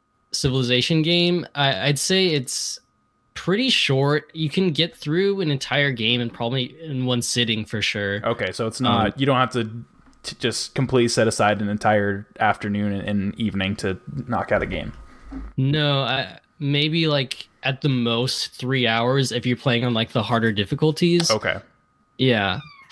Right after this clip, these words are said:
Speaker 1: Um, but you could really, if you know what you're doing, you can get a victory pretty early on,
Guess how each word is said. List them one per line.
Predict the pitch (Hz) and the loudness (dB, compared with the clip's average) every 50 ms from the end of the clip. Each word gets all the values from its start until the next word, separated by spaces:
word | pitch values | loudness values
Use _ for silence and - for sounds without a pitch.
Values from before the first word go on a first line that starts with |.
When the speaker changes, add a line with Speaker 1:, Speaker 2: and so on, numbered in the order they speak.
| - _ _ _ _ _ _ _ _ _ _ _ _ _ _ _ _ _ _ _ | -20 _ _ _ _ _ _ _ _ _ _ _ _ _ _ _ _ _ _ _
Speaker 1:
Um, | 123 127 123 120 120 117 113 107 107 107 117 - _ _ _ _ _ _ _ | -2 0 2 2 2 2 0 0 -2 -2 -4 -6 _ _ _ _ _ _ _
but | - 123 131 139 131 135 | -4 -2 0 0 2 2
you | 151 151 | 0 2
could | 151 196 170 156 | 2 0 0 0
really, | 143 143 151 160 165 165 165 165 147 - | 0 2 2 2 2 2 2 0 0 0
if | 143 143 - | -2 -2 0
you | 165 160 165 165 165 | 0 0 2 2 2
know | 151 139 135 139 156 | 2 2 2 2 0
what | 185 185 - | 0 0 0
you're | 220 202 151 | 0 -2 -2
doing, | 120 120 117 120 127 139 165 190 180 | -2 -2 -2 0 0 0 0 0 -2
you | 139 131 139 | -2 -4 -4
can | 135 - 165 156 151 | -2 -2 0 0 2
get | 135 131 131 120 | 2 2 0 0
a | 113 | -2
victory | 107 104 110 101 - - 117 113 113 | -2 -4 -4 -4 -4 -4 -2 -2 -2
pretty | 107 - - - - - 147 151 143 143 139 127 - - - _ - | -4 -6 -10 -12 -4 -2 0 0 2 0 0 -2 -6 -10 -16 _ -8
early | 120 120 123 123 120 123 113 | -4 -2 0 2 2 2 2
on, | 104 98 98 101 107 120 139 160 | 2 0 0 0 0 2 0 0